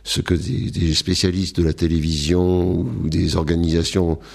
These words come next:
du spectacle peuvent faire, ils mettraient parfois d'une note zéro,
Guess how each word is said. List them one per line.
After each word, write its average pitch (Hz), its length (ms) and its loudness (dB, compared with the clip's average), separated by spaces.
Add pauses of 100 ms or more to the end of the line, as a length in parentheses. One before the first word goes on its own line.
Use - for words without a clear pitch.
(140)
du 78 80 -2
spectacle - 680 -4
peuvent - 140 0
faire, 127 420 -2 (500)
ils 98 100 2
mettraient 95 320 2
parfois - 360 -2
d'une 92 200 -2
note 98 180 0
zéro, 110 680 2